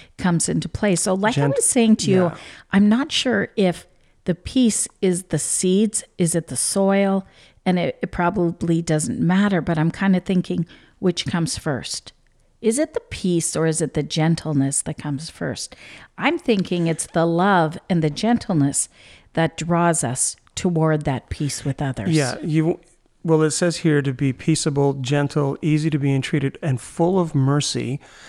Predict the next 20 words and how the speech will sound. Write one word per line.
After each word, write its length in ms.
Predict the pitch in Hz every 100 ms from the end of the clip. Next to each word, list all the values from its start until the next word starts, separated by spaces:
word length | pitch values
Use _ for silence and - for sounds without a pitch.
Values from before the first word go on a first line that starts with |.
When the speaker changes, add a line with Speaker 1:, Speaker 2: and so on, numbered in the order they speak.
| - -
Speaker 2:
So 160 | 175 165
all 220 | 175 208
of 100 | 185
these 240 | 165 -
things 380 | 156 147 131 135
mean 580 | 143 147 156 139 131 -
that 300 | 143 135 - _
your 440 | 160 143 180 180 160
outward 520 | 147 - 143 143 131
approach 600 | 120 143 127 - - -
to 160 | - 131
other 160 | 123
people 440 | - 165 151 147 -
are 100 | 139
going 200 | 147 131
to 40 |
draw 280 | 127 131 123
them 240 | 120 120 120
into 300 | 123 - -
you, 240 | -